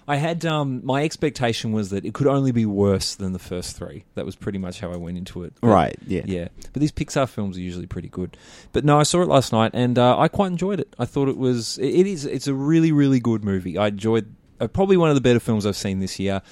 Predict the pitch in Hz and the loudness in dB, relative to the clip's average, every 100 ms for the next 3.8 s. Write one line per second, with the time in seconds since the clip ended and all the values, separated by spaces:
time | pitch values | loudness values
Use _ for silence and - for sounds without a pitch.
0 | - - - 127 135 156 - 147 117 117 | -20 -20 -2 4 6 4 2 0 2 2
1 | 113 110 104 101 101 104 - 110 - 135 | 0 0 0 2 0 -2 -4 -6 -4 -6
2 | - 139 - - 170 165 120 113 110 107 | 0 0 0 -2 -2 0 4 4 2 0
3 | 98 101 101 98 - 95 95 92 | -4 -2 -4 -4 -6 -4 -2 -4